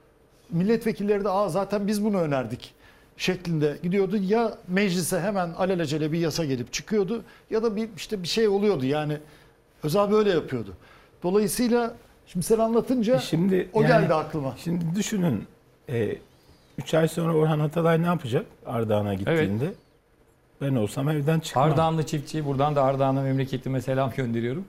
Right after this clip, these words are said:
Speaker 3: Ardahanlı çiftçi diyecek ki Orhan Atalay'a, "Ne oldu?"
Speaker 2: Evet, yani
Speaker 3: Yani
Speaker 2: hani
Speaker 3: bu,
Speaker 2: fi-
Speaker 3: bu, bu, bu, bu şey değil mi?
Speaker 2: Hani
Speaker 3: Vadeli
Speaker 2: üç ay
Speaker 3: yalan söylemek değil mi?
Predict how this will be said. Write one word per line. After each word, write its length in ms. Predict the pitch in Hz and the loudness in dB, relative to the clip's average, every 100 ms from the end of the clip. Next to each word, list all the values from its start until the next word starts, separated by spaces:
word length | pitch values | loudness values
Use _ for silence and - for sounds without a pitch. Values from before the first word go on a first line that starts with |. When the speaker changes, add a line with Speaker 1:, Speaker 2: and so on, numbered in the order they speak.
| _ _ _ _ - | _ _ _ _ 0
Speaker 3:
Ardahanlı 420 | 160 151 147 147 | 2 4 0 0
çiftçi 340 | - 135 175 | -4 -4 -2
diyecek 280 | 165 170 220 | -2 -2 -2
ki 60 | 156 | 0
Orhan 200 | 139 135 | 0 0
Atalay'a, 520 | 131 127 127 127 120 - _ _ _ - - | -2 -2 -2 -4 -6 -16 _ _ _ -20 -10
"Ne 100 | 143 | -2
oldu?" 340 | 180 165 131 - - _ - 156 | 0 2 -2 -8 -14 _ -6 -4
Speaker 2:
Evet, 180 | 185 - 92 | -4 -6 -2
yani 260 | 107 117 | 0 2
Speaker 3:
Yani 340 | 123 127 131 127 - - 120 | 2 0 -2 -6 -14 -14 -2
Speaker 2:
hani 200 | 127 196 | 4 4
Speaker 3:
bu, 40 | |
Speaker 2:
fi- 120 | 214 170 | 6 4
Speaker 3:
bu, 160 | 202 | 4
bu, 200 | 196 208 165 | 4 2 2
bu, 300 | 196 196 170 | 0 2 0
bu 60 | 190 | 2
şey 220 | 196 190 | 2 2
değil 160 | 269 165 | 4 2
mi? 140 | 104 - - _ | 0 -6 -20 _
Speaker 2:
Hani 120 | 123 | 2
Speaker 3:
Vadeli 260 | 123 147 165 | 6 8 8
Speaker 2:
üç 60 | 170 | 8
ay 80 | |
Speaker 3:
yalan 240 | 180 165 165 | 8 6 2
söylemek 440 | 165 160 165 156 | 0 0 -2 -4
değil 100 | 226 | -10
mi? 60 | 131 | -12